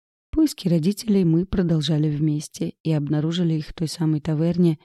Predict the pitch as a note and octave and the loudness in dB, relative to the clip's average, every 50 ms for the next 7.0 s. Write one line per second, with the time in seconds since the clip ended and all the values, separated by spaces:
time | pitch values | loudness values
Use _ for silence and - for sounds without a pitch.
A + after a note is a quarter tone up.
0 | _ _ _ _ _ _ _ - E3 D3+ - F3 D#3+ D#3 D#3 D3+ D#3 D#3 D#3 D#3 | _ _ _ _ _ _ _ -8 -8 -6 -4 -2 -2 0 0 0 0 0 0 -2
1 | - - D3 - E3 C#3 D#3 D#3 D#3 D3+ C#3+ D#3+ D3 C#3+ D#3 F3 E3+ D#3+ D#3+ E3 | -2 -4 -4 -4 -4 -4 -2 -2 -2 -2 -2 -4 -4 -2 0 2 2 2 2 0
2 | D#3 - _ _ _ _ _ _ _ - F3+ F3 E3+ D#3+ - - E3+ D#3 D3 E3 | -2 -6 _ _ _ _ _ _ _ 0 2 2 2 2 0 -4 -4 -2 -2 0
3 | D#3 D#3+ F3 A3 B3+ B3+ - - - F3 E3+ E3+ E3+ - D#3+ E3 D#3 D3 D3+ D3+ | 0 0 0 -2 -4 -4 -4 -2 0 2 2 0 0 -2 -2 -2 -2 0 -2 -2
4 | E3 D#3 D#3 D#3 D#3+ - - _ _ _ _ _ _ _ _ - F3 E3+ D#3+ D#3 | 0 0 0 -2 -4 -6 -8 _ _ _ _ _ _ _ _ 2 2 4 4 4
5 | D#3 D#3+ D3 D#3 D#3 - - E3 E3 D#3 - - - - E3 D#3 - - E3+ D#3+ | 2 2 0 0 -2 -2 -2 -2 -2 -4 -6 -8 -8 -8 -8 -8 -8 -8 -6 -2
6 | D#3+ E3 D#3+ D#3+ D3+ E3 E3+ D3+ C#3 E3+ D#3+ D#3+ D#3+ D#3+ D#3+ D#3+ D#3 - - | -2 0 0 0 0 0 0 0 0 0 0 0 0 0 -2 -2 -4 -8 -12